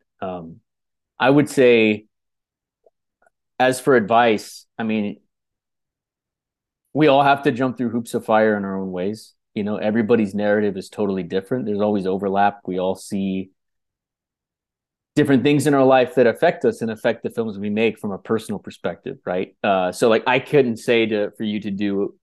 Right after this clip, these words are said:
things a certain way because of what you have going on in your life, right? Because only you can take what you know and what you have and what you've lived as an artist and put that into a film,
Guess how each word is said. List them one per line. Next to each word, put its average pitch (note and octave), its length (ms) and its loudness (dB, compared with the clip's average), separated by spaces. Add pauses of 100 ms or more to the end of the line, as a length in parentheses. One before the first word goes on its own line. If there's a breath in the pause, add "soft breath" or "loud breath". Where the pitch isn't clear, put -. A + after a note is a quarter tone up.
(100)
things G#2+ 220 -4
a F#2+ 60 -10
certain F#2 420 -6
way F#2+ 180 -4
because G2+ 300 -6
of G2 100 -6
what F#2+ 160 -6
you G#2 140 -8
have G#2 220 -2
going F#2+ 240 -8
on F#2 160 -12
in F2+ 120 -12
your F2+ 200 -6
life, E2+ 300 -12 (260)
right? F2+ 280 -8
Because G#2+ 220 -8
only A2+ 440 -4
you A2+ 540 0 (400)
can G#2+ 160 -8
take D3+ 300 0
what A#2+ 180 2
you A#2+ 120 0
know A2 400 -2
and G2 120 -8
what F#2+ 160 -10
you G#2 140 -6
have G2 320 0
and F#2 80 -10
what F#2+ 180 -10
you've G2 200 -8
lived G2 240 -6
as F#2 100 -8
an F#2 100 -14
artist F#2 360 -10
and F#2 140 -14
put - 180 -8
that F2+ 160 -6
into F#2 320 -10
a - 80 -14
film, E2+ 300 -16